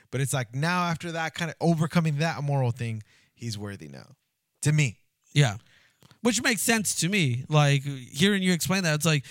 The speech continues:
Speaker 2: e-, even, even more so than there being twenty-one movies showing that, like, Cap has been unwavering in his, like,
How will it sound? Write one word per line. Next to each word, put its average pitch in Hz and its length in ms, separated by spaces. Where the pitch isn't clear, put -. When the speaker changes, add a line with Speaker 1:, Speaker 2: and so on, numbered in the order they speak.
Speaker 2:
e-, 208 220
even, 220 260
even 240 260
more 220 200
so 190 320
than 156 500
there 190 280
being 170 640
twenty-one 214 760
movies 175 680
showing 170 420
that, 156 140
like, 139 480
Cap 185 380
has 160 200
been 147 380
unwavering 170 840
in 151 80
his, 147 400
like, 143 320